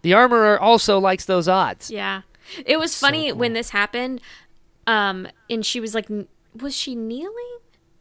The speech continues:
Speaker 1: Yeah.
Speaker 2: Oh, I guess
Speaker 1: Yep.
Speaker 2: it was before, before we even got to that when,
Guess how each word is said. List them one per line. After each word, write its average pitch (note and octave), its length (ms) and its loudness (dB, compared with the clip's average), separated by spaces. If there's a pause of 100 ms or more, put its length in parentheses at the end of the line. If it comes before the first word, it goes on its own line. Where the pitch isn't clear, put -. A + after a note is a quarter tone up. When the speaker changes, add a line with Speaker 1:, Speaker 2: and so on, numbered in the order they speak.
(160)
Speaker 1:
Yeah. C3+ 220 -2 (800)
Speaker 2:
Oh, D#4 80 0
I E4+ 80 2
guess G4 140 -4
Speaker 1:
Yep. - 80 -6
Speaker 2:
it - 20 -4
was C#5 100 -6
before, D4 520 -4
before D4 440 -6
we C4 120 -8
even B3 180 -6
got G#3+ 200 -4
to A3 80 -8
that F#3+ 320 -4
when, F#3+ 540 -8